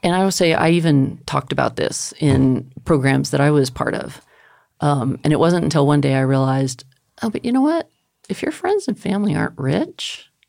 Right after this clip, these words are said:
Speaker 1: that's not gonna work."
Speaker 2: Right.
Speaker 1: <laughs> So it kinda gets back to n-, not just your own self. Can you go for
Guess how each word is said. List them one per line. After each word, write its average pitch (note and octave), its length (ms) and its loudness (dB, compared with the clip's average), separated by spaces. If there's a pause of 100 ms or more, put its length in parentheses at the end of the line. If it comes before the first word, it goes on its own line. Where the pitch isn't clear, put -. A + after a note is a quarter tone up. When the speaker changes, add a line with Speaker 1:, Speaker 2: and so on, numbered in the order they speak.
(1400)
Speaker 1:
that's A#3 260 -6
not - 180 -8
gonna - 140 -2
work." - 420 -2
Speaker 2:
Right. F2 200 -4 (520)
Speaker 1:
<laughs> - 440 -4 (960)
So F#3+ 360 0
it F3+ 120 0 (120)
kinda D#4+ 280 0
gets - 220 -4
back E3+ 260 -2
to D#3+ 120 -4
n-, D3 200 0
not D#3 400 0 (200)
just - 340 -2
your C#3 280 2
own G3 260 4
self. - 340 -6
Can C3+ 180 0
you D#3+ 180 4
go D3 240 2
for C3 280 -4